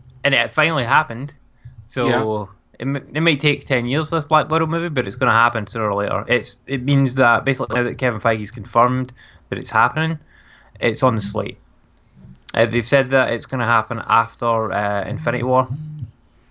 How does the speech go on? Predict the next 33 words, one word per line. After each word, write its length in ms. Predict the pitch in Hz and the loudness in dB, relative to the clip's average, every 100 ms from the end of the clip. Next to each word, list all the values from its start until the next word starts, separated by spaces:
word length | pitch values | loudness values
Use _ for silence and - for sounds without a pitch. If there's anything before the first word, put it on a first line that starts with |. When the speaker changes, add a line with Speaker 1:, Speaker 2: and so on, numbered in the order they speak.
| _ _ _ _ _ _ _ _ - | _ _ _ _ _ _ _ _ -14
Speaker 2:
Okay. 340 | - 90 95 131 - _ _ _ _ _ _ _ _ _ - 101 - | -10 -6 -6 -8 -16 _ _ _ _ _ _ _ _ _ 4 4 4
Speaker 1:
So 180 | 113 107 | 2 4
I, 260 | 127 131 | 6 4
I 20 | |
don't 140 | 135 139 | 4 2
know 60 | |
how 220 | 117 131 113 | 0 -2 -4
soon 400 | - - 127 156 | -6 -4 0 2
after 280 | 107 - 107 | 2 0 -10
Infinity 320 | 95 107 95 | -6 -6 -4
War, 200 | 101 101 | -4 -4
right 140 | 98 | -4
enough, 220 | 98 113 - - | -2 -4 -2 4
but 220 | 104 - - - _ | 4 4 -8 -20 _
it 60 | 104 | 4
is 100 | 110 | 4
gonna 160 | - 101 | 2 -2
happen. 380 | 95 92 98 98 | -2 -2 -4 0
Um, 380 | 127 135 143 143 - - - - - | 2 2 0 -4 -8 -18 -16 -14 -2
I, 100 | 113 - | -2 2
I'm 160 | 165 151 | 0 2
less 320 | 151 165 170 | 0 0 0
interested 540 | 175 175 160 165 156 | -2 -2 -2 -2 -4
in 120 | - 135 | 0 0
it 120 | 131 - - | -2 -6 -2
at 220 | 110 101 | -2 0
this 200 | 131 131 | -2 -2
point 320 | - 156 143 | -2 0 0
than 100 | 123 | -2
I 40 | 117 | -2
would 140 | 113 | -2
have 100 | 107 | -2
been, 320 | 113 110 107 | -2 -2 -2